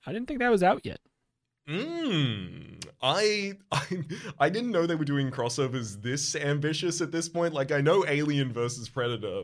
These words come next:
Speaker 2: but, like, one of these is a Netflix series.
Speaker 1: Wait, Alien versus Predator versus Sherlock Holmes?
Speaker 2: Versus The Crown versus Doctor
Speaker 1: <laughs>
Speaker 2: Watson?
Speaker 1: Versus The Crown versus Doctor Watson <laughs> featuring Knuckles. All right.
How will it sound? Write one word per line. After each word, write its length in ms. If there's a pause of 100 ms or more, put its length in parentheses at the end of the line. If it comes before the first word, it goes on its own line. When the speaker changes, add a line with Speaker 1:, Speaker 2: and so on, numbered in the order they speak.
Speaker 2:
but, 180
like, 360
one 180
of 100
these 220
is 140
a 60
Netflix 480
series. 560 (840)
Speaker 1:
Wait, 540
Alien 380
versus 320
Predator 380
versus 680
Sherlock 380
Holmes? 460 (540)
Speaker 2:
Versus 440
The 120
Crown 300
versus 300
Doctor 260
Speaker 1:
<laughs> 0
Speaker 2:
Watson? 400
Speaker 1:
Versus 280
The 100
Crown 280
versus 340
Doctor 380
Watson 760 (460)
<laughs> 460
featuring 380
Knuckles. 540 (720)
All 140
right. 220